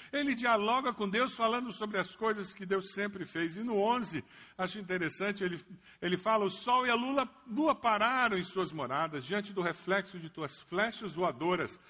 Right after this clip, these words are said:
diante do lampejo de tua lança reluzente." Quando os poderes do céu intervêm,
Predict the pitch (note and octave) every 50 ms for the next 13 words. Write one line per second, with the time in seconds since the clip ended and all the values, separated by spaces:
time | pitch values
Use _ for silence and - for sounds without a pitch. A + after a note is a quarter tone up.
0 | - - - _ C3+ E3+ F3+ F3+ F3+ F3+ E3 F3+ F3 E3+ D3+ - - - _ A#3
1 | B3+ B3+ B3+ A3+ E3 F3+ F3 D3 D3+ C#3 - D#3 D3+ C3+ B2 B2+ D3 F#3 G3 F3+
2 | - - - F#3+ F3+ - - - - _ _ E3+ F3+ F#3+ F#3+ F3 D3 - F2+ G#2
3 | B2+ B2+ B2 A#2+ - - - - F3+ F#3 F3+ F3+ - - - E3 D#3 C3 B2 D3+
4 | E3+ F#3+ G#3 A3 A3+ G#3+ G3+ E3 - - A#2+ - - - C#3 C#3 C#3 C3 B2+ A2+
5 | - B2 G#2+ G2 - A2 A2+ A2+